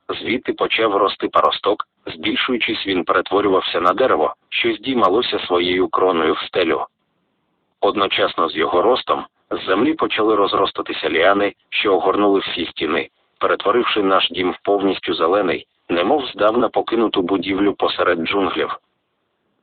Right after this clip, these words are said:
Торкаючись свіжо вирощеної зелені, я запитав його: «Малюк Макс,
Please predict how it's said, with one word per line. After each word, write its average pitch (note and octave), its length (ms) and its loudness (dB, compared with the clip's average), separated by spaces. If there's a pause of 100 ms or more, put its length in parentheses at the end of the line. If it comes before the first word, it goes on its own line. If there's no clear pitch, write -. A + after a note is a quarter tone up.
Торкаючись A2+ 760 0
свіжо A#2+ 300 -2
вирощеної G2 640 0
зелені, G2 520 0 (180)
я B2+ 220 -2
запитав G#2 460 0
його: F2+ 380 -2 (1300)
«Малюк G2 460 2
Макс, F#2+ 260 2